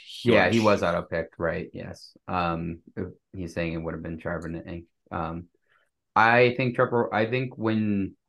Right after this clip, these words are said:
Speaker 1: looking at the quarterbacks in the N F L right now, I think that there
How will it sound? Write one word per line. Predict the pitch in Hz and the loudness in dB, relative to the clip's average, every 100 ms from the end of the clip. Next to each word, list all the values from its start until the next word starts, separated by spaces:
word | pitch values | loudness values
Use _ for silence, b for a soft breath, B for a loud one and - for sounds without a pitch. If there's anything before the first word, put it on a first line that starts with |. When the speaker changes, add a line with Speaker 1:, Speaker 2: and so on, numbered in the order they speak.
| _ _ | _ _
Speaker 1:
looking | 98 101 107 104 | -2 -2 0 0
at | 95 - | 0 -4
the | |
quarterbacks | - 95 92 95 92 - - 92 | -4 0 2 2 0 0 -8 -6
in | 87 87 85 - _ - | -4 -4 -6 -8 _ -10
the | 87 | -6
N | 85 | -4
F | 82 | -2
L | 82 | -2
right | 85 82 | -2 -4
now, | 82 82 85 | -4 -2 -2
I | |
think | 85 87 85 | -4 -6 -6
that | 82 - | -6 -4
there | - 85 82 82 | -4 0 0 -2